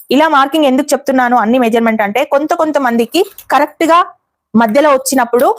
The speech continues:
వాళ్ళకి కూడా అర్థం కావాలని చెప్తున్నాను. చూడండి, మనం స్కేల్ ని మాత్రం ఈ విధంగా పొజిషన్ పెట్టుకోవాలి. ఈ విధంగా పొజిషన్ పెట్టుకొని రౌండ్ తీసుకుంటే ఈ ముందు నొక్-, నెక్ వచ్చేసి బ్రాడ్ గా ఉండకుండా చాలా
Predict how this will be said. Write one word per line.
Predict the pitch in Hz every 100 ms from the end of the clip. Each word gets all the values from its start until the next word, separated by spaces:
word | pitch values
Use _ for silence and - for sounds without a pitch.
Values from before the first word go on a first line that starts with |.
| - -
వాళ్ళకి | 233 285 311 294
కూడా | 294 269
అర్థం | 208 262 233
కావాలని | 208 202 202 381
చెప్తున్నాను. | 392 - 202 180 185 _ _ 339
చూడండి, | 330 247 302
మనం | 294 285
స్కేల్ | - 285 339
ని | 349
మాత్రం | 262 285 320 247
ఈ | 339 359
విధంగా | 262 240 247 262
పొజిషన్ | 233 254 349 339
పెట్టుకోవాలి. | 262 208 196 196 - - - 262
ఈ | 339
విధంగా | 339 311 302 254
పొజిషన్ | 247 277 277
పెట్టుకొని | 233 254 254 240
రౌండ్ | 202 269 240
తీసుకుంటే | 226 - 214 240 240 240
ఈ | 226
ముందు | 240 294
నొక్-, | 269 240 240 _ 214
నెక్ | 226 240
వచ్చేసి | 233 226 339 - - - 196
బ్రాడ్ | 226 240 285
గా | 320 277
ఉండకుండా | 262 254 233 247 285
చాలా | 240 220 226